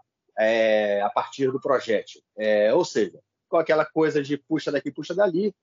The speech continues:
o New York Times apresen-, fez um relatório gigante, pegando diversos filmes, é, vi-, é, feitos de diversos ângulos diferentes, e o posicionamento das forças israelenses,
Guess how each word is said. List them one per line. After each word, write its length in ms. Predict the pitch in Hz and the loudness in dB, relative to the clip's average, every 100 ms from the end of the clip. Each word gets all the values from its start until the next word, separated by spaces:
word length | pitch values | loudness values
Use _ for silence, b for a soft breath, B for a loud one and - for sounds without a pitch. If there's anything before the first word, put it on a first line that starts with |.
| _ | _
o 240 | - 196 202 | -2 2 2
New 220 | 175 202 | 2 2
York 300 | 170 165 - | 2 2 0
Times 360 | 143 139 135 127 | 0 0 0 -4
apresen-, 360 | 123 147 143 135 | -4 -6 -8 -8
fez 240 | - 160 | -6 -6
um 80 | 160 | -4
relatório 500 | 139 143 135 139 147 | -2 -2 2 0 0
gigante, 720 | 127 185 160 143 185 185 - | -4 -4 0 2 2 0 -4
pegando 400 | - 117 139 151 | -6 -4 -4 -6
diversos 480 | 127 110 127 151 - | -6 0 0 0 -8
filmes, 680 | - - 165 175 160 143 - _ _ - | -16 -2 2 2 0 -8 -14 _ _ 0
é, 300 | 131 131 120 | 4 4 2
vi-, 340 | - 131 147 | 0 0 0
é, 120 | 127 | 0
feitos 400 | 117 - 156 147 | 0 0 0 0
de 100 | 120 | -6
diversos 480 | 123 117 143 - 117 | -2 2 2 0 0
ângulos 300 | 135 160 139 | 0 0 -4
diferentes, 760 | 120 - 127 113 147 139 123 - _ _ - | -6 0 2 4 0 -4 -10 -12 _ _ -2
e 160 | 139 | 0
o 60 | 151 | 2
posicionamento 760 | 147 147 - 147 135 127 147 | 2 0 0 0 0 0 -2
das 200 | 143 139 | -2 -2
forças 420 | - 147 156 147 | 0 0 0 -4
israelenses, 600 | 120 131 123 117 139 - | 0 2 2 0 -2 -8